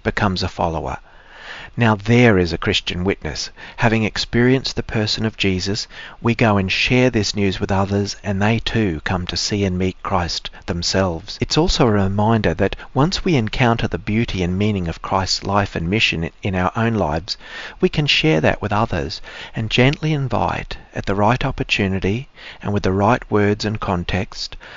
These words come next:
others we know to come and see what it's all about. We ought not to forget that great saying attributed to Saint Francis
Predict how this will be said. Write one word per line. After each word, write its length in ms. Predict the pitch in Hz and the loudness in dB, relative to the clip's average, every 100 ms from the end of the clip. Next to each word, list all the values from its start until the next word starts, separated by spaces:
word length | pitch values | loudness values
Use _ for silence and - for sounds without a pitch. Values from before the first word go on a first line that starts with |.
| - - | -20 -2
others 480 | 135 143 139 73 76 | 2 4 4 0 0
we 140 | 95 90 | 0 0
know 380 | 87 71 57 - - - - - - | 0 -2 -4 -10 -16 -20 -20 -20 -6
to 100 | - | -2
come 400 | - 123 123 127 - | 2 4 4 2 -2
and 160 | 92 90 | -4 -2
see 560 | - - 117 113 120 - | -2 0 2 2 -2 -4
what 160 | 92 | -4
it's 220 | 87 - - | -4 -4 -4
all 280 | 104 101 | -2 0
about. 520 | 101 92 80 71 - - - - _ _ - - - - - | 0 -2 -2 -4 -8 -14 -16 -20 _ _ -20 -20 -18 -18 -4
We 140 | 117 123 | 2 6
ought 180 | 131 | 6
not 240 | 104 101 - | 4 0 0
to 100 | 101 | -4
forget 420 | - 98 107 - | -2 0 0 0
that 180 | 87 - | -2 0
great 260 | 104 98 | 2 0
saying 560 | - - 104 101 85 80 | 0 0 2 2 0 -2
attributed 560 | 85 - 110 90 87 - | -4 -2 -2 -2 -4 -6
to 100 | - | -4
Saint 320 | - 95 - | -2 -2 -2
Francis 680 | - 107 110 - - - | 0 2 0 -4 -6 -6